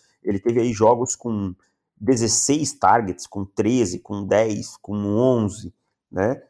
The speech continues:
É um cara que acabou aí com os, suas quase setecentos e cinquenta jardas recebidas, mais o que ele correu com a bola, é, o cara que teve um,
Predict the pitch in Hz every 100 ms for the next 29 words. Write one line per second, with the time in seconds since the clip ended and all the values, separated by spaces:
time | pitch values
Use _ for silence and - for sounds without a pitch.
0 | _ - 107 107 113 110 117 110 95 107
1 | 117 107 110 107 101 92 _ _ _ _
2 | _ 85 - - - 117 101 - 117 113
3 | - 110 120 120 - 107 117 110 101 107
4 | 104 98 98 101 92 113 135 104 - 104
5 | 117 113 123 113 117 110 107 123 131 98
6 | 90 90 98 120 104 90 - _ _ _
7 | - 90 95 95 - 98 95 98 95 92
8 | 87